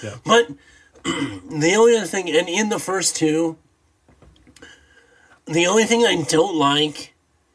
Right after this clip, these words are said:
Speaker 2: is the people that talk to Maya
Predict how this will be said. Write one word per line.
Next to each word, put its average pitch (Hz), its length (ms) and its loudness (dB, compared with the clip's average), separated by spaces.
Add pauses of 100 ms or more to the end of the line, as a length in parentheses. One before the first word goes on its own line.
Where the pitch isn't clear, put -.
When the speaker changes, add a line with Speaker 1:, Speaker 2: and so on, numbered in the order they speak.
(260)
Speaker 2:
is 151 600 2
the 160 300 0
people 214 400 -4
that 139 300 -2
talk 139 320 -2
to 185 80 -4
Maya 202 540 -2